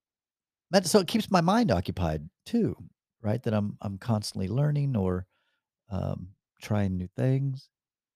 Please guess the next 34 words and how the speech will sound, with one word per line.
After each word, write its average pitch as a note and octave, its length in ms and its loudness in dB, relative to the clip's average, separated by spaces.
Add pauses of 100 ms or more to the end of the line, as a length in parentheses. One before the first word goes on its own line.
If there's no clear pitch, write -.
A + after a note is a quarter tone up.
(1080)
Athletic G#2 500 4
stuff B2+ 380 4 (380)
is A2 100 -6
good B2 200 6
to A#2+ 60 -4
get A#2 120 6
into. A#2 500 4 (920)
You A2 140 0
know, G#2+ 220 4
if, - 180 -8 (760)
if, G2 360 -10
if G#2 260 -14
you G#2 180 -2
used G2 340 0
to, F2+ 260 0 (1500)
you G#2+ 60 -18
know, F#2 120 -16
play A#2 200 6
a G2 60 6
sport A2+ 380 4
in G#2+ 100 -6
high G2+ 200 2
school G2+ 420 2
or F2+ 120 0
whatever, G2 280 0
and F#2+ 120 0
you F2+ 60 -2
don't G2 180 0
play F#2+ 220 -2
it F#2+ 80 0
anymore, F#2 560 -2
it's - 120 -16
like, F2+ 200 -4
why? - 340 0